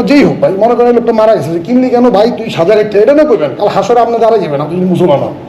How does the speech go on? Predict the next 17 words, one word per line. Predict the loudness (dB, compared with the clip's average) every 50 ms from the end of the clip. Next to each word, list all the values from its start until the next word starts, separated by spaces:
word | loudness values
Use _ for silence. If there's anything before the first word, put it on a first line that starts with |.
| -16 -16 -16 -16 -16 -16 -16 -16 -16 -16 -16 -16 -10 -2
এই | 0 0 2
যে | 4 4
আমার | 2 2 2
আগের | 2 2 0 0 -2
দিন | -2 -4 -4
শেষ, | -2 -2 -2 -2 -4 -6 -12 -14 -16 -16 -18 -18 -18 -18 -16 -16 -16 -16 -16 -14 -14 -14 -14 -14 -14 -14 -14 -14 -16 -14 -8 -2 0
বাদীর | 0 0 0 0 -2
কাছে | -2 -2 -2
কেন | -2 -2 0 0 2 2
বলবেন | 2 2 2 2 0 0 0
যে, | 0 0 2
"ভাই | 2 2 2 2
এটা | 0 0
জমা | 0 0 0 0 0
দিন | 0 -2 -2 -2
না, | -2 -2
আপোষটা"? | -2 0 -2 -4 -4 -2 0 0 0 0